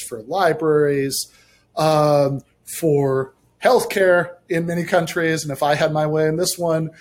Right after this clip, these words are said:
is a basic universal good paid for by everyone through universal taxation. I agree that it's bad for policies to shift debt burdens to the federal government in regressive ways.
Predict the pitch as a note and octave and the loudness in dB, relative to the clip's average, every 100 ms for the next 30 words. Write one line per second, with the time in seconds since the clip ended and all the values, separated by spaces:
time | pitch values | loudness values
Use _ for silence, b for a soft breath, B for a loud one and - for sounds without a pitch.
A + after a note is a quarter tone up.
0 | B B D#3+ D3+ D#3+ C3 E3 D#3+ F3 F#3 | B B -2 2 0 -2 0 0 2 -2
1 | E3 C#3+ D3+ D#3+ D3 C#3+ - C3 A#3 A3 | -2 -4 -2 -2 -2 -2 -4 -6 2 2
2 | D#3 - D#3 D3+ - C#3 C3+ B2 - D#3+ | 2 -2 -8 -8 -6 -4 -4 -6 -4 -4
3 | D#3 C#3+ B2 A#2+ - B2+ A#2 A#2 A#2 A2+ | -2 -4 -6 -12 -14 -14 -12 -12 -12 -12
4 | - - A#2 G#2+ - F3+ D#3+ A2 - _ | -12 -14 -18 -10 -2 0 -2 -8 -14 _
5 | b b b b - B2 C3 C#3+ G3 - | b b b b -8 -4 -4 0 0 -2
6 | - A#2+ C3 - D3 D3+ E3 D#3+ D3+ D3 | -10 -8 -8 -2 2 2 0 -4 0 0
7 | D#3 D3+ C3+ C3 - D3+ D3 C#3 - - | 0 -6 -12 -10 -6 -6 -4 -4 -4 -4
8 | C3+ C3+ - - C#3+ C3 C3 C3 C3 E3 | -6 -6 -10 -10 -10 -6 -4 -4 -2 -2
9 | D#3 C3+ C3 - C3 C3 C3 A2+ - A#2 | -2 -8 -10 -12 -10 -8 -6 -8 -8 -2
10 | E3 F#3 - - - | 0 0 -2 -10 -14